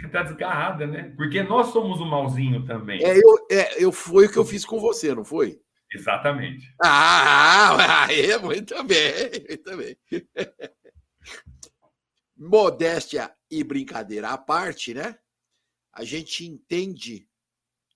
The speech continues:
Speaker 2: que nós só conseguimos ofertar aquilo que o coração pode dar.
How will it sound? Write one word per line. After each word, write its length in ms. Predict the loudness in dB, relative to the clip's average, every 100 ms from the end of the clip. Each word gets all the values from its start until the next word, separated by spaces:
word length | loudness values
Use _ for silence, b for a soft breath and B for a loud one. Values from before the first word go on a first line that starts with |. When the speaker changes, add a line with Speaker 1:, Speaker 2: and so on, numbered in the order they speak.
| _ _
Speaker 2:
que 400 | -16 -10 -10 -12
nós 640 | -10 -8 -8 -10 -20 -20 _ _ _ _ _ _ _ _ _ _ -12
só 240 | 0 0
conseguimos 800 | 0 -10 -16 -18 -16 -14 -14 -10
ofertar 720 | -12 -10 -12 -12 -10 -8 -8
aquilo 420 | -10 -12 -14 -14
que 100 | -14
o 80 | -16
coração 560 | -12 -10 -10 -12 -16 -14
pode 320 | -12 -12 -14
dar. 300 | -18 -20